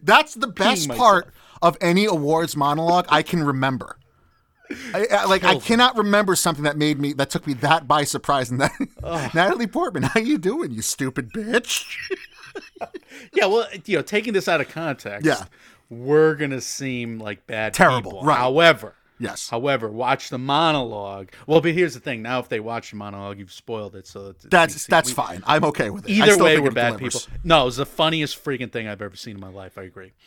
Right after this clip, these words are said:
Speaker 1: Yeah,
Speaker 2: So,
Speaker 1: Aidy
Speaker 2: yes,
Speaker 1: Bryant
Speaker 2: the
Speaker 1: and
Speaker 2: overall
Speaker 1: taking down
Speaker 2: she was
Speaker 1: people that
Speaker 2: great.
Speaker 1: she knows and is close to. That was a great, I do, you have to go seek it out. It's like five minutes.
Speaker 2: And
Speaker 1: It's
Speaker 2: she
Speaker 1: so
Speaker 2: was
Speaker 1: good.
Speaker 2: great all night.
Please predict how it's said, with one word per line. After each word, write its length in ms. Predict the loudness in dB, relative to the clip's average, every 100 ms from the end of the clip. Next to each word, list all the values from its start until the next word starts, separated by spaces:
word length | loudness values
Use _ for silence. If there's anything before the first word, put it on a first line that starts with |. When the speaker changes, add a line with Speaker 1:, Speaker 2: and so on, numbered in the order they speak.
| _ -20
Speaker 1:
Yeah, 160 | -14
Speaker 2:
So, 60 | -4
Speaker 1:
Aidy 80 | 0
Speaker 2:
yes, 160 | 0 0
Speaker 1:
Bryant 320 | -2 -2 -6
Speaker 2:
the 60 | -2
Speaker 1:
and 160 | -2 0
Speaker 2:
overall 440 | -2 -2 -2 -8 _ _ _ -6
Speaker 1:
taking 340 | -2 0 -2
down 240 | 0 0 0
Speaker 2:
she 140 | 0
was 80 | 0
Speaker 1:
people 80 | 0
that 40 |
Speaker 2:
great. 60 | -2
Speaker 1:
she 100 | -4
knows 240 | -8 -8
and 80 | -10
is 80 | -12
close 220 | -10 -10
to. 80 | -8
That 80 | -8
was 100 | -8
a 40 |
great, 260 | -4 -2 -2
I 100 | -2
do, 300 | 0 0 -2
you 180 | -2 -2
have 220 | 0 -2
to 60 | -2
go 100 | -8
seek 200 | -8 -10
it 60 | -16
out. 140 | -20
It's 100 | -16
like 140 | -16 -6
five 320 | -4 -4 -10
minutes. 180 | -8 -6
Speaker 2:
And 60 |
Speaker 1:
It's 100 | -4
Speaker 2:
she 80 | 0
Speaker 1:
so 80 | 0
Speaker 2:
was 140 | 0
Speaker 1:
good. 20 | 0
Speaker 2:
great 220 | 0 0
all 200 | 0 0
night. 340 | 0 -4 -4